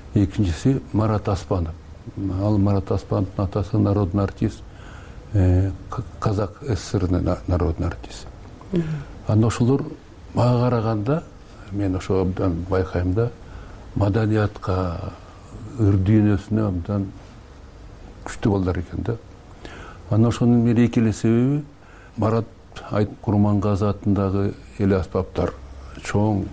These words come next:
Speaker 1: мамлекеттик эме келди, оркестр, ошого баралык деп.
Speaker 2: Мм.
Speaker 1: Анан барсак, ошол жерде Курмангазынын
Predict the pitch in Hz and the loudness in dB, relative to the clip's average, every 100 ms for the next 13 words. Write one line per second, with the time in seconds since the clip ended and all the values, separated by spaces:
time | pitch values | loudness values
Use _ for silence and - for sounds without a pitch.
0 | - 92 92 92 90 85 80 - 87 - | -6 0 2 4 2 0 -4 -6 -10 -10
1 | - - - - 95 90 90 82 87 110 | -18 -18 -14 2 4 6 6 2 2 2
2 | 95 - 82 - - - - - - 95 | 2 0 -2 -4 -12 -16 -18 -16 -4 -2
3 | - 95 85 95 92 87 - - - - | 0 0 2 2 2 -2 -12 -14 -16 -18
4 | - - - 185 156 - - - - 104 | -18 -18 -6 -4 -4 -10 -14 -14 0 2
5 | 113 107 101 - 143 143 104 - 104 95 | 4 2 0 2 -2 2 -2 2 2 4
6 | 131 147 - - - - - - - 101 | 2 2 -2 -16 -18 -18 -18 -6 0 4
7 | 113 104 104 87 90 113 139 | 4 2 2 2 2 2 2